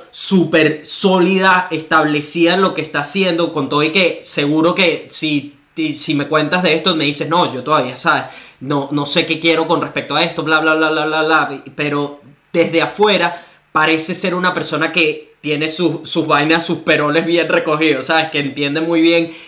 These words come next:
quién es y a dónde va y qué es lo que quiere y qué no. Entonces eso es, eso es muy fino, ¿no? Porque en el momento que llegas a ese punto donde entiendes mucho de ti y tu dirección y tu propósito y el por qué estás haciendo las cosas,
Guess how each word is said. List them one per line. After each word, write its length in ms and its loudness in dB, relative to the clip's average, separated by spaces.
quién 260 2
es 320 0
y 120 2
a 80 6
dónde 400 2
va 480 4
y 140 -8
qué 140 -6
es 60 -4
lo 140 0
que 180 -2
quiere 600 -2
y 120 -4
qué 240 -2
no. 440 2
Entonces 520 -4
eso 240 -2
es, 60 -2
eso 240 -4
es 60 0
muy 200 2
fino, 380 0
¿no? 160 2
Porque 360 0
en 120 0
el 80 2
momento 340 2
que 120 0
llegas 300 4
a 60 6
ese 200 0
punto 500 2
donde 300 4
entiendes 540 4
mucho 460 2
de 180 2
ti 500 -2
y 140 0
tu 160 4
dirección 680 4
y 80 4
tu 120 -4
propósito 580 0
y 60 2
el 100 0
por 160 -2
qué 80 0
estás 240 0
haciendo 360 0
las 120 -2
cosas, 460 0